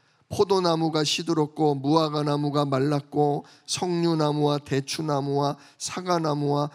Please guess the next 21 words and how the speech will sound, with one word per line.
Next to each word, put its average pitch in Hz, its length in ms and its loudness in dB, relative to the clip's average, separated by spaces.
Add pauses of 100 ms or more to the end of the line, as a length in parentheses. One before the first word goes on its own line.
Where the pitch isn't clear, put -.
(120)
밭의 147 380 -2
모든 156 480 0
나무가 151 440 -2
다 170 540 0 (320)
시들었으니 175 1040 -2 (220)
이러므로 165 500 4
사람의 170 600 0
즐거움까지 156 960 -2
뭐 135 140 0
했다? 160 360 -2 (520)
말랐도다. 143 640 0 (200)
자, 147 220 2 (180)
먹을 175 540 4
곡식이 185 680 -2
없어지고 170 920 0 (200)
그다음 151 400 0 (160)
사람들의 196 800 0
입에 170 240 0
즐거움을 165 720 -2
주는 156 280 -8
과일들도 156 1000 -2